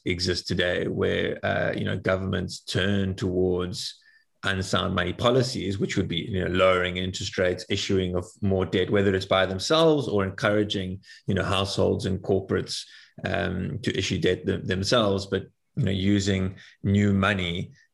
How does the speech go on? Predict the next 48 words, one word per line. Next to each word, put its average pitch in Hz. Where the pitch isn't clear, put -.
as 92
a 92
poten-, 98
as 95
a, 87
as 90
a, 90
as 92
a 87
supposed 95
solution. 92
I 101
put 98
that 98
inverted 92
commas 98
because, 98
I -
mean, 90
as 98
we'll 92
go 92
into 92
the 98
details, 98
it's -
not 98
a 92
particularly 92
good 87
solution, 101
but, 92
you 101
know, 98
over 101
the 98
short 107
term, 98
it 98
seems 92
to 95
work, 90
right? -
You 101
print 98
up 87
this 92
money, 101